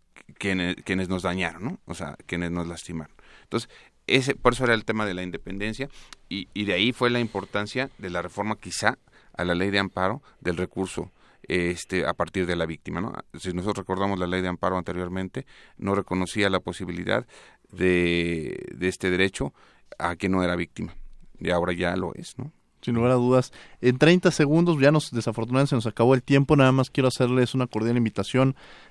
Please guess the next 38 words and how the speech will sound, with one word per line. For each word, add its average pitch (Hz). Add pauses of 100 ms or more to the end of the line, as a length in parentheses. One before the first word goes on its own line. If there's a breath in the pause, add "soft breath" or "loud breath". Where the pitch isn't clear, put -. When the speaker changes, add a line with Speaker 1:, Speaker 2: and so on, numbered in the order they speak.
(160 loud breath)
Speaker 2:
Comuníquense 151
con 131
nosotros, 156
tenemos 127
revistas 117 (180)
especializadas 104
en 104
criminología 98
y -
derecho 104
penal, 123
Criminogénesis, 123 (300 loud breath)
está 110
con 110
nosotros 104
su -
director, 104
el, 98
el 95
doctor 101
Alejandro 101
Carlos 101
Espinosa, 151 (340 loud breath)
y 123
también 123
nos 135
trajo, 139
eh, 104 (280)
dos 123
códigos 123
civiles, 113
dos 120
códigos 120
militares 113
de 110
procedimientos 104
penales 107
anotados, 143